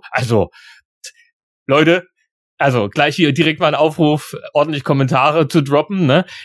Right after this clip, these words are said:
Ihr habt jetzt ja, oder viele von euch, das ist einer der Punkte der vielen Kommentare, die jetzt diese Woche auch gekommen sind, haben schon viele Folgen gehört. Viele von euch hö-, suchten quasi von vorne bis hinten durch, auch wenn sie irgendwie zwischendrin eingestiegen sind. Ihr könnt es am besten beurteilen. Lasst uns doch mal wissen,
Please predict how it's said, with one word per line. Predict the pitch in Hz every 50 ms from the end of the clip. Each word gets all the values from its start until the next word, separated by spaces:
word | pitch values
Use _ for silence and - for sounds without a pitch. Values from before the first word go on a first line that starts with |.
| - _
Ihr | - 156 143
habt | 127 175 - -
jetzt | 180 151 135
ja, | 160 147 139 139 135 - - -
oder | 135 120 123
viele | 117 - - 262 285 262
von | - 180 143
euch, | 120 127 151 165 -
das | - 170 -
ist | 175 143
einer | - 156 202 226 196
der | 156 139 131
Punkte | - 165 170 165 165 135
der | 160 151
vielen | - - 160 151
Kommentare, | - 143 135 131 117 135 151 151 135
die | 123
jetzt | 120 117 110 -
diese | 127 107 104 107 107
Woche | 113 120 123 113
auch | 101 -
gekommen | - 104 101 104 101
sind, | 107 120 131 - - - _ -
haben | 143 156 175 170
schon | - 170 131
viele | - 190 185 175
Folgen | 151 - 143 139 135
gehört. | 120 117 110 131 147 160 -
Viele | - - 196 202 190
von | 156 165 160 135
euch | 131 147 160 165 156 - -
hö-, | 127 143 -
suchten | 127 104 123 156 170 - - 170 151
quasi | 135 - 131 139 135 135
von | 127 - 131 123 -
vorne | - 143 147 143
bis | 135 127
hinten | - 143 151 - -
durch, | 123 143 165 175 -
auch | - 131 -
wenn | 135 123
sie | 120
irgendwie | 127 117 113 110 113 -
zwischendrin | - 151 156 143 - 110 104 104
eingestiegen | 92 110 151 165 123 - - 98 98
sind. | 90 101 110 127 - - - - _ _
Ihr | 185 180 226 233 190
könnt | - - 175 196 180
es | 165 147 156
am | 160 143
besten | 165 160 - 165 139
beurteilen. | 123 104 101 98 - 95 87 85 - _ - - - _ -
Lasst | - - 220 214 -
uns | 240 185
doch | 180 196
mal | 185 165 143
wissen, | 147 165 165 - 131 104